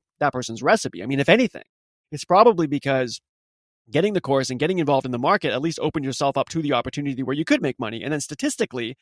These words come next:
a few people within that population are going to make money, <laughs> right? It still doesn't mean it was the recipe that got them there. And you should expect that that is not going to work from you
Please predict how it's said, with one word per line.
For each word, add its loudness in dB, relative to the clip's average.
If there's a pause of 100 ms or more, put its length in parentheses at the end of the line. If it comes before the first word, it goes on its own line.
(280)
a -4
few 2
people 0
within 0
that 0
population -4
are 2
going 0
to -8
make -4
money, -2 (140)
<laughs> -12
right? -4 (320)
It -6
still 4
doesn't 4
mean -4 (240)
it -8
was 0
the -2
recipe 0
that -2
got 2
them -6
there. -6
And -4
you -2
should 0
expect 0
that -6
that 2
is -8
not -2
going -4
to -12
work -6
from -8
you -2